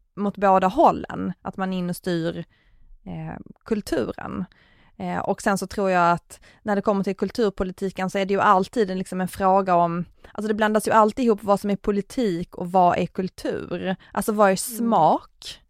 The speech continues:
Speaker 2: Mm.
Speaker 1: Och vad är förvaltning? Det är ju alltid en debatt när det kommer till kulturpolitiken.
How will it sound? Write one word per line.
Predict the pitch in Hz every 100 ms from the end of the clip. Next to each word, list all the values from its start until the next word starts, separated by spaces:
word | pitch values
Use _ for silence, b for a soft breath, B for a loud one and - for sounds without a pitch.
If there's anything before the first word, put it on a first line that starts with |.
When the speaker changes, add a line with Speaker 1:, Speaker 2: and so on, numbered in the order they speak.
| _
Speaker 2:
Mm. | 240 190 180 _
Speaker 1:
Och | - 196
vad | 202 190 180
är | 185
förvaltning? | - 196 262 202 160 - 208 - 220 202 185 -
Det | 214 220
är |
ju | 220 -
alltid | 226 202 - 220
en | 175
debatt | 175 180 175 -
när |
det | 175
kommer | - 170
till | 165 175
kulturpolitiken. | 185 196 - 170 - - - 180